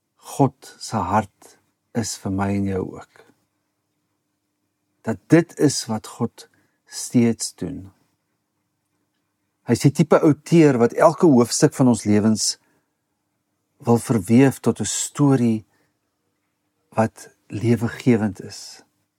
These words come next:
Selfs al is hierdie hoofstuk seer, ongemaklik, gewoon. Hy wil, hy's verbind daartoe om ons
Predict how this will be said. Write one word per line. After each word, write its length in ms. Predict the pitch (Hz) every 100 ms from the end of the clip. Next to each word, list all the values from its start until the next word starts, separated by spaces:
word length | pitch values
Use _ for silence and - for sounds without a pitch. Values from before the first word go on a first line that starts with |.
| _ _ _ _ _ _ _ _ _ _ _ _ _
Selfs 720 | - - - 156 160 139 - -
al 200 | - 135
is 140 | 127
hierdie 220 | 127 120 113
hoofstuk 760 | 104 117 - - 113 - - _ _ _ _ _ _ _ _ _ _ _ _ _ _ _ _ _
seer, 640 | - - - 131 107 95 - _ _ _ _ _ _ _ _ _
ongemaklik, 1040 | - 127 - 110 107 104 - 95 - - _ _ _ _ _ _ _
gewoon. 760 | _ - 107 101 101 87 87 92 _ _ _ _ _ _ _ _ _ _ _ _ _ _ _ _ _ _ _ _ -
Hy 120 | 113
wil, 360 | 120 127 117 - _ _ _ _ _ _
hy's 180 | 113 -
verbind 440 | 120 98 127 139
daartoe 420 | 131 117 - 107 -
om 140 | 104
ons 440 | 98 104 - -